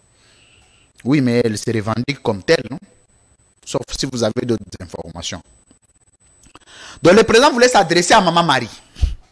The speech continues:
Nous allons faire ce que nous, nous appelons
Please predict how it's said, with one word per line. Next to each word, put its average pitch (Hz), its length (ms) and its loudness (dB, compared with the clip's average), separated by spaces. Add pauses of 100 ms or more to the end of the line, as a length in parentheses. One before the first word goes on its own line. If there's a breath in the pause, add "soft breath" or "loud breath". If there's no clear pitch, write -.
(2500 soft breath)
Nous 233 80 -4
allons 277 100 2
faire 285 220 2
ce 277 80 0
que 269 160 0
nous, 185 240 -4
nous 202 180 -2
appelons 185 580 0